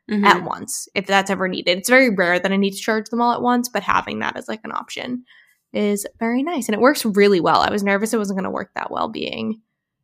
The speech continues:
Speaker 2: a four-in-one, but I find that it charges pretty fast.
Speaker 1: It's like a mega dock.
Speaker 2: Yeah, yeah.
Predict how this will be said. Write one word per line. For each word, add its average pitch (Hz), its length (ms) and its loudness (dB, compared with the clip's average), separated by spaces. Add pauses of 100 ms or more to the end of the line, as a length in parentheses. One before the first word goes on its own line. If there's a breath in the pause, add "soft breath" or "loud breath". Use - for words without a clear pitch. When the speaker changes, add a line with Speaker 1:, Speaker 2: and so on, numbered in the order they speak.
(160)
Speaker 2:
a 196 60 -4
four-in-one, 180 680 -6
but 226 240 -6
I 208 100 -6
find 233 220 -2
that 233 60 -2
it 214 80 -4
charges 202 300 -4
pretty 202 220 -12
fast. 208 400 -12 (420)
Speaker 1:
It's - 100 -14
like 208 120 -2
a 196 60 2
mega 185 300 0
dock. 170 560 -4 (840)
Speaker 2:
Yeah, 190 400 6 (120)
yeah. 190 360 4